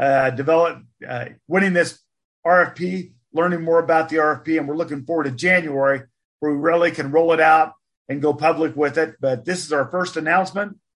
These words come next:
We're excited to have you on. When you and Ann started talking and you said, "Hey, I've got something for you. Uh, I just put out an R F P regarding energy efficiency."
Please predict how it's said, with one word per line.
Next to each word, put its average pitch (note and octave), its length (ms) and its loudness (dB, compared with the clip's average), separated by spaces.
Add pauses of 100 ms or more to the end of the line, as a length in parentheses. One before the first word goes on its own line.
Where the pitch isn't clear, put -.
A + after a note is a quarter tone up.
(200)
We're C#3+ 80 -2
excited E3+ 440 2
to E3+ 100 4
have E3 240 4
you D#3+ 140 0
on. F3+ 340 0 (420)
When C#3+ 140 -6
you F#3 180 -2
and F3+ 80 2
Ann F#3 200 4
started E3 360 0
talking E3 460 2
and C3+ 120 -6
you D#3+ 100 -8
said, D3+ 200 0
"Hey, E3+ 180 4
I've C3+ 160 4
got E3+ 200 2
something D3 340 -4
for C#3 100 -10
you. D#3 460 -2 (400)
Uh, C#3 60 0
I C#3 300 4
just D#3+ 200 -2
put E3+ 140 -2
out D#3+ 160 4
an D3 80 -4
R D#3 240 2
F - 60 -20
P F3 200 0
regarding D3 480 -2
energy D3 320 -4
efficiency." C#3 800 -8